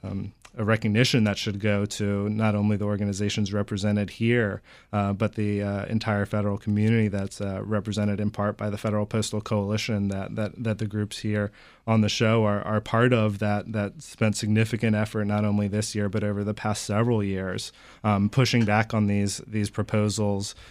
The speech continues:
um, and, and building a, a, a more of a consensus up on the Hill, um, that, that crossed party lines, that some of these,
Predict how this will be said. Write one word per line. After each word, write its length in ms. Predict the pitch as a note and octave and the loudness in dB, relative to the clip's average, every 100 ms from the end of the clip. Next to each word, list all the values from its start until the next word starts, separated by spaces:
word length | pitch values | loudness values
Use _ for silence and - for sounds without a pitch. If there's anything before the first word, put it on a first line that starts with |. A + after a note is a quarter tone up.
| - | -8
um, 320 | G#2 G2+ G2+ G2+ | -2 0 0 0
and, 240 | G2+ G2+ | -2 -2
and 220 | G#2 G#2 | 0 0
building 380 | G#2 A2 A2 G#2 | 2 2 2 2
a, 280 | G2 G2 G2 | 0 -2 -6
a, 360 | G#2+ G#2 - G#2 | -6 -6 -4 -4
a 80 | |
more 240 | G2+ G#2+ G#2+ | 0 2 2
of 100 | G#2+ | 0
a 40 | |
consensus 640 | - G#2+ - A2+ A2 A2+ G#2+ | 0 0 2 2 2 0 -2
up 160 | G2+ | 0
on 140 | G#2 G2+ | 2 2
the 80 | |
Hill, 460 | F#2 G#2+ G#2+ G#2+ F#2 - - - | 2 0 2 2 -2 -10 -20 -6
um, 380 | G2 G2 G2+ G2+ | -2 0 -2 -2
that, 260 | G#2+ G#2 | -4 -4
that 120 | G#2+ F#2+ | -4 -2
crossed 320 | A2 G#2 - | 0 0 0
party 240 | A2 G#2 | -2 0
lines, 300 | G2+ G#2 G2+ | 2 2 0
that 140 | G2+ - | -2 -2
some 180 | G#2+ | 0
of 160 | G#2 F#2 | 0 0
these, 420 | G2+ G2 G2 - | -2 -2 -4 -8